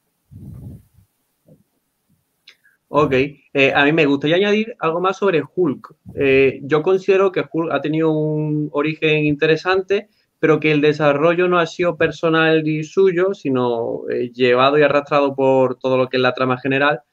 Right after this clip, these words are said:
Pero yo considero que, eh, de trama general, es decir, de trama personal de Hulk, creo que podría exprimirse mucho más. Yo no he leído los cómics, pero creo que con los Hulks de colores, con Hulka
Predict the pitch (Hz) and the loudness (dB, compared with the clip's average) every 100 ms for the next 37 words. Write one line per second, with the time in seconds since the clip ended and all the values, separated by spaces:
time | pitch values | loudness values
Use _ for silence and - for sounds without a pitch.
0 | _ _ _ 127 131 147 175 180 190 185 | _ _ _ 0 2 2 2 0 2 2
1 | 185 185 156 143 - - 139 131 139 139 | 2 0 2 0 -4 -6 -4 -2 -4 0
2 | 143 185 190 - 180 175 170 165 151 - | 0 0 -2 -4 -2 0 0 -2 -6 -4
3 | 143 143 123 123 143 175 180 180 - 165 | -4 -4 -4 -2 0 0 -2 -4 -2 -2
4 | 160 156 175 208 - _ 151 175 233 - | 0 0 -2 -4 -8 _ 2 2 0 -6
5 | _ _ _ - 147 143 143 139 135 135 | _ _ _ 0 4 6 6 6 4 4
6 | 131 123 147 160 170 156 151 147 143 131 | 0 0 0 0 -2 -4 -2 -4 -2 -4
7 | 120 117 147 170 175 170 160 156 156 147 | -2 -2 -2 0 -2 -2 0 0 0 0
8 | 139 - 170 170 208 - _ - - - | -2 -4 -4 -6 -10 -18 _ -20 -20 -20
9 | - _ - 131 127 143 160 143 123 120 | -20 _ -2 0 2 0 2 2 2 0
10 | 156 156 - 147 143 143 170 175 170 175 | -4 -4 -6 -4 -2 0 2 2 2 0
11 | 170 - 123 123 - 165 160 160 160 165 | -4 -6 -6 -6 -2 -2 -2 -2 -2 -2